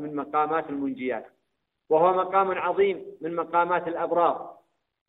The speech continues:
اللي هو التوكل. والتوكل لا يأتي بسهولة.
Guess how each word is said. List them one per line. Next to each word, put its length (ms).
اللي 120
هو 40
التوكل. 540
والتوكل 500
لا 100
يأتي 260
بسهولة. 600